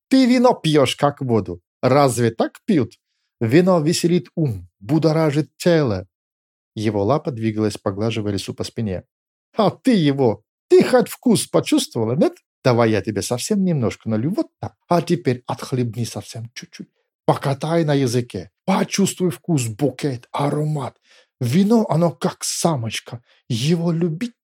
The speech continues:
надо». «Тебя когда-нибудь кто-нибудь любил?» Экарина помотала головой. «Я буду любить тебя», жарко пообещал шакал.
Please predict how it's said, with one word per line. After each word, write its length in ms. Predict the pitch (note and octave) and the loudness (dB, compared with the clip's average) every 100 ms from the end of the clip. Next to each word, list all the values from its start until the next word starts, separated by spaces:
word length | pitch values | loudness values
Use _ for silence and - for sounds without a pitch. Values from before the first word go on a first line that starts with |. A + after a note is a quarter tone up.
| - | -12
надо». 400 | F#2 D#2+ - _ _ _ _ _ _ _ | -12 -12 -18 _ _ _ _ _ _ _
«Тебя 340 | A#2+ G2+ G#2 G#2 | -4 0 -2 -2
когда-нибудь 760 | A2+ G2+ A2 G2 G2 G2 A2 - | -6 -4 -4 -4 -4 -6 -8 -10
кто-нибудь 760 | _ E3+ A#2+ A2 G2+ G2 - | _ -2 0 0 -2 -6 -4
любил?» 440 | G2+ G2+ B2+ D#4 - _ _ _ _ _ _ _ _ | -4 -2 -2 -2 -6 _ _ _ _ _ _ _ _
Экарина 360 | B2 G#2+ C#3 D#3 | -14 -10 -8 -8
помотала 460 | B2 F#2+ F2+ G2+ | -8 -10 -10 -12
головой. 420 | G2+ G2 E2+ F2 - _ _ _ _ _ | -10 -8 -8 -10 -18 _ _ _ _ _
«Я 420 | C3+ B2+ A#2 C#3 | -6 -4 2 2
буду 320 | A#2 - A#2 A2 | 0 -6 -6 -4
любить 360 | A2 G2+ G2 _ | -4 -4 -10 _
тебя», 300 | - F3+ - - _ _ _ _ - | -16 -14 -14 -18 _ _ _ _ -12
жарко 300 | - G#2 - | -2 -2 -4
пообещал 460 | G#2+ F#2+ F#2+ - G#2+ | -12 -10 -8 -6 -6
шакал. 360 | - - - | -8 -14 -18